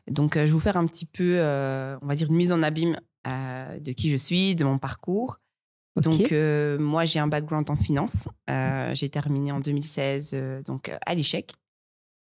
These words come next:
Speaker 2: Mhm.
Speaker 1: en, donc, finance, gestion d'entreprise. Et, euh, durant mon parcours académique,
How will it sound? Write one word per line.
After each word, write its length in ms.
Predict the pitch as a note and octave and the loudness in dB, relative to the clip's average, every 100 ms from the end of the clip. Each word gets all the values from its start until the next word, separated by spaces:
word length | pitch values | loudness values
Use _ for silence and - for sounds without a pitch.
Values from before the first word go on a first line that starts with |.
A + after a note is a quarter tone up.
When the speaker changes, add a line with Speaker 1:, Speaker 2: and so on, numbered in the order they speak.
| _ _ - | _ _ -2
Speaker 2:
Mhm. 60 | G#3+ | 2
Speaker 1:
en, 240 | D3 C#3+ C#3 | 4 2 2
donc, 120 | C3+ | 0
finance, 280 | - C#3 C#3+ | 0 0 0
gestion 220 | C#3+ C#3 | -2 -2
d'entreprise. 640 | C#3 C#3+ - G3 A#3 B3 - _ _ _ _ _ _ _ - | -4 -6 -4 0 0 -2 -8 _ _ _ _ _ _ _ 0
Et, 220 | D#3 E3 | 2 4
euh, 360 | E3 E3 D#3+ E3 | 4 4 2 2
durant 320 | D#3+ F3 F#3 | 2 4 4
mon 100 | G3 | 2
parcours 300 | F#3 E3 - | 0 -2 -2
académique, 840 | D#3+ D#3+ C#3+ D3+ F3+ G#3+ - - | 0 0 2 2 4 2 0 -4